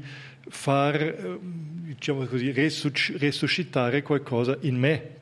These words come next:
parlo adesso s-, non di un'altra persona, ma in me, ehm, in maniera vera o sensata. Perché se io vado con una rabbia, diciamo, con una, con una ferita forte, ehm,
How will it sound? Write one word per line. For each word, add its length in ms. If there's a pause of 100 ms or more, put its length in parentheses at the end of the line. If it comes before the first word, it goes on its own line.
parlo 240
adesso 340
s-, 120
non 180
di 80
un'altra 300
persona, 420
ma 80
in 60
me, 140 (760)
ehm, 720 (120)
in 100
maniera 760 (300)
vera 580
o 420
sensata. 1040 (140)
Perché 260
se 140
io 220
vado 260
con 160
una 320 (140)
rabbia, 440
diciamo, 580
con 160
una, 300
con 160
una 300
ferita 880
forte, 640 (540)
ehm, 600